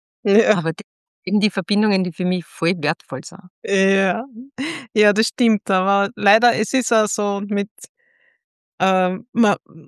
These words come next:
Speaker 1: Menschen machen, haben manchmal ganz wichtige Funktionen, auch informelle Funktionen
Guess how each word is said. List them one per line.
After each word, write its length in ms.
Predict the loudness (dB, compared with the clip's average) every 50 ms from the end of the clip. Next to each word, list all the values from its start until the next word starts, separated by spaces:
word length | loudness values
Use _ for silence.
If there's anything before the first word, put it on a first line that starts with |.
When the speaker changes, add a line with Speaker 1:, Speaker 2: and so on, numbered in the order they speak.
| _ -20 -20 _ _ _ _ _ _ _ _ _ _ _ -6
Speaker 1:
Menschen 1000 | -2 2 2 2 2 2 0 -2 0 0 2 2 2 2 2 2 0 0 -2 -2 -6 -10 _ _ _ _ _ _ _ _ _ _ _ _ _ _ _ _ _ _ _ _ _ _ _ _ _ _ _ _ _ _ _ _ _ _ _
machen, 560 | -12 -8 -2 0 0 0 0 -2 -4 -4 -2
haben 220 | 0 0 0 2 2
manchmal 340 | 2 0 2 0 -2 -2
ganz 400 | 0 0 0 2 2 0 -2 -2
wichtige 420 | -2 -4 -4 -4 -6 -6 -6 -6 -4
Funktionen, 840 | -2 -2 -2 -2 -4 -8 -10 -4 -2 0 0 2 2 2 2 0
auch 180 | 0 -2 -4 -4
informelle 640 | 0 0 0 0 2 0 0 0 0 0 -2 -4 -4
Funktionen 800 | -4 -4 -4 -4 -4 -6 -10 -2 0 2 2 4 2 2 2